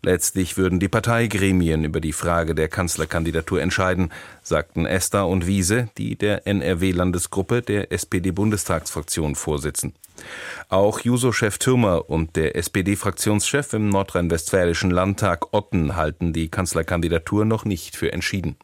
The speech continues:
Die Parteivorsitzende Esken bezeichnete eine erneute Kandidatur von Scholz hingegen als beschlossene Sache.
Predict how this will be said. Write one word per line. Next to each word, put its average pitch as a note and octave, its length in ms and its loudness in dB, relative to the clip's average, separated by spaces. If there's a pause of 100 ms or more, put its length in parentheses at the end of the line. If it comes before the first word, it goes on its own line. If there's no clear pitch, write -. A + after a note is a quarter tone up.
(920)
Die D#2 120 0
Parteivorsitzende F#2+ 960 0
Esken C#3 460 0
bezeichnete A2 680 0
eine F#2 220 2
erneute F#2 460 2
Kandidatur F2 580 0
von E2+ 220 -2
Scholz E2+ 360 0
hingegen F2 460 0
als E2+ 320 -4
beschlossene G2 640 0
Sache. F2+ 360 -2